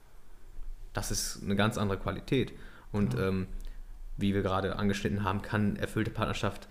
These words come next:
Speaker 1: also hab nicht den Anspruch, erfüllte Partnerschaft immer zu hundert Prozent zu leben, sondern das System kann auch ineinander zusammenfallen. Und da gehen wir jetzt noch drauf ein.
Speaker 2: Genau.
Speaker 1: Das wäre dann, wenn?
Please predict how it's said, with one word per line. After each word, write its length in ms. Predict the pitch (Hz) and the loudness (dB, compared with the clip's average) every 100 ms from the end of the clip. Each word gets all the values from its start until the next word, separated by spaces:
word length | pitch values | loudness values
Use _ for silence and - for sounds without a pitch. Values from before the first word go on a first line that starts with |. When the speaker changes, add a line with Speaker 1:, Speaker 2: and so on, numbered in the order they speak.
| - | -6
Speaker 1:
also 160 | 120 107 | 0 0
hab 120 | 120 | 2
nicht 140 | 123 - | 2 2
den 80 | |
Anspruch, 320 | - 123 127 117 | 4 4 4 0
erfüllte 300 | 117 120 113 | 4 4 4
Partnerschaft 560 | 120 110 123 107 - - - - | 4 2 4 2 2 -4 -16 6
immer 500 | 143 151 160 196 - - - - | 10 12 12 8 2 -6 -10 -10
zu 140 | - 120 | 4 6
hundert 160 | 117 | 8
Prozent 260 | 120 120 110 | 6 4 4
zu 80 | 101 | 4
leben, 380 | 101 123 185 214 | 6 6 6 6
sondern 200 | 107 98 | 6 6
das 220 | 95 - - - - - - | 6 4 4 2 -2 -6 -8
System 460 | - 110 - 131 120 | -2 0 8 10 10
kann 180 | - 117 | 8 6
auch 180 | 110 - - - - - | 6 -2 -10 -12 -14 0
ineinander 600 | - 113 107 104 98 101 - | 6 8 10 8 6 2 0
zusammenfallen. 800 | 110 101 120 123 139 156 202 240 - - - - - - | 4 6 6 8 10 10 8 6 0 -10 -8 -8 -4 2
Und 360 | 104 92 - | 2 2 2
da 80 | 107 | 2
gehen 180 | 101 92 | 4 4
wir 80 | 80 | 2
jetzt 140 | - | 4
noch 80 | 131 | 4
drauf 200 | 127 127 | 6 6
ein. 220 | 147 208 - - | 6 4 2 0
Speaker 2:
Genau. 260 | 262 147 113 - - | 4 4 2 -6 -2
Speaker 1:
Das 180 | 98 107 | 2 6
wäre 220 | 107 107 | 6 8
dann, 260 | 107 104 95 | 6 6 6
wenn? 300 | 101 196 | 6 6